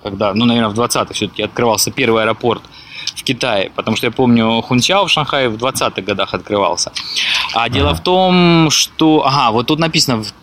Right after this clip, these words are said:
Speaker 1: тысяча девятьсот десятом году Наньюань был открыт. Сначала он был военным, а потом стал принимать и пассажирские самолеты, да? Вот. Но я, я вот, кстати, ни разу не был в этом аэропорту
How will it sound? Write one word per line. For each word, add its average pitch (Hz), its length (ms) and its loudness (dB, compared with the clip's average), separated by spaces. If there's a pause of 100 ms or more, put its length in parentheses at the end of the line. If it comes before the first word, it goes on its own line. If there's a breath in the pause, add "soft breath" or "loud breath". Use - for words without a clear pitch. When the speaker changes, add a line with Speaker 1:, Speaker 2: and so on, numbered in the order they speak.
Speaker 1:
тысяча 190 200 0
девятьсот 156 280 0
десятом 156 400 0
году 165 240 0
Наньюань 113 420 2
был 101 140 0
открыт. 98 420 -4 (340)
Сначала 131 340 0
он 131 40 4
был 131 120 4
военным, 160 360 4
а 104 40 0
потом 156 220 -2
стал 135 200 0
принимать 123 420 0
и 127 60 -2
пассажирские 120 680 0
самолеты, 95 480 -2
да? 127 240 -2 (480 loud breath)
Вот. 110 240 0 (200 loud breath)
Но 135 100 2
я, 147 280 2
я 143 240 2
вот, 226 140 0
кстати, - 480 -2
ни 113 160 4
разу 160 360 0
не 147 280 2
был 151 160 2
в 120 60 2
этом 131 240 0
аэропорту 117 760 -2